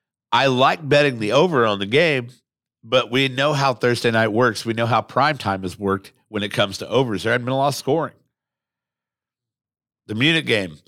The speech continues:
under. Monday Night Football, under.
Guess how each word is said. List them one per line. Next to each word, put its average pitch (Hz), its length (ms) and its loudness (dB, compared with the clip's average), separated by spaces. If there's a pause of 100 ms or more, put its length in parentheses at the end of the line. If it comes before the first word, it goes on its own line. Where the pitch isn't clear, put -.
under. 107 400 0 (520)
Monday 131 220 2
Night 143 220 2
Football, 107 580 0 (260)
under. 104 460 -2